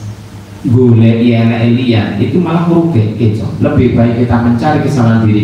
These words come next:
kita sendiri sehingga terbebas dari mencari kesalahan orang lain. Maka saya pernah cerita di ngaji umum, kebiasaan saya ngaji ngoten niku.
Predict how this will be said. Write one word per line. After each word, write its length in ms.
kita 140
sendiri 800
sehingga 800
terbebas 720
dari 640
mencari 560
kesalahan 720
orang 480
lain. 420
Maka 240
saya 240
pernah 240
cerita 560
di 160
ngaji 300
umum, 300
kebiasaan 640
saya 240
ngaji 320
ngoten 320
niku. 240